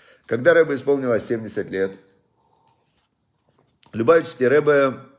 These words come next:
э, он, э, ввел такой обычай: на день рождения человек собирает, э, друзей и знакомых и рассказывает, что Всевышний для него сделал, и из своего дня рождения делает какое-то прославление Всевышнего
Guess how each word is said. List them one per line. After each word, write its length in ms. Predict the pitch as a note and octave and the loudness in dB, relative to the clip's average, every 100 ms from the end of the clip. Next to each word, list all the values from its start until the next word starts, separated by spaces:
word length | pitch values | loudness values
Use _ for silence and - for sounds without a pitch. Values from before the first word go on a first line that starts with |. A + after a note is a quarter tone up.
| _ _ _ - | _ _ _ -4
э, 60 | |
он, 580 | G#2 G2 - B2+ C3+ C3+ | 0 0 0 -2 -2 -2
э, 180 | B2 A2 G2 - | -2 -4 -8 -16
ввел 280 | G#2 C3+ B2+ | -4 -4 -2
такой 280 | A#2 A#2+ | -2 0
обычай: 480 | A2+ D#3 - C3 G#2 - - - | 0 -2 -2 0 -2 -4 -14 -14
на 240 | G#2+ A#2+ | -2 -2
день 200 | A#2+ B2 | -2 -4
рождения 680 | A2+ A2+ A2+ E3+ E3 A2 F#2 - _ _ _ _ _ _ _ _ _ | -2 -4 -4 -6 -4 -6 -6 -14 _ _ _ _ _ _ _ _ _
человек 220 | - C#3+ C#3 | -2 -2 0
собирает, 680 | C3 A#2+ C3+ C#3 B2+ A2+ - | -2 0 2 4 2 2 -2
э, 320 | A2+ G#2+ G#2 | 2 2 2
друзей 480 | G2+ A2 A2 C3+ B2 | -2 -8 -6 -4 -4
и 60 | A2+ | -4
знакомых 580 | G2+ A2 D3 D3+ C#3+ B2 - | -6 -4 -4 -4 -6 -8 -10
и 360 | B2+ C3 C3+ A#2+ | -6 -2 0 0
рассказывает, 560 | A#2 - C3 A2+ A2 | -2 0 0 0 -4
что 200 | G#2 - | -4 -8
Всевышний 440 | B2 B2 A2+ A2+ A2 | -8 -8 -8 -8 -8
для 140 | G#2+ | -6
него 200 | A2+ A#2+ | -6 -8
сделал, 300 | B2 F#3+ F3 | -4 -4 -4
и 160 | - B2+ | -4 -6
из 440 | B2 A#2+ C3+ C3 | -8 -8 -8 -6
своего 280 | C3 C3+ C3 | -2 0 0
дня 180 | B2 C3+ | -2 0
рождения 480 | C3 C3 F#3+ E3+ B2 | 0 -2 -6 -6 -6
делает 380 | D3 C#3+ B2 | -4 -2 -4
какое-то 340 | - A2 C#3 G2+ | -6 -6 -4 -4
прославление 640 | G#2 G#2+ A#2 A#2+ B2 A2+ | -4 -4 -4 -6 -6 -6
Всевышнего 760 | G#2+ C3 D3+ E3 B2+ A#2+ G2+ | -8 -8 -8 -8 -6 -4 -4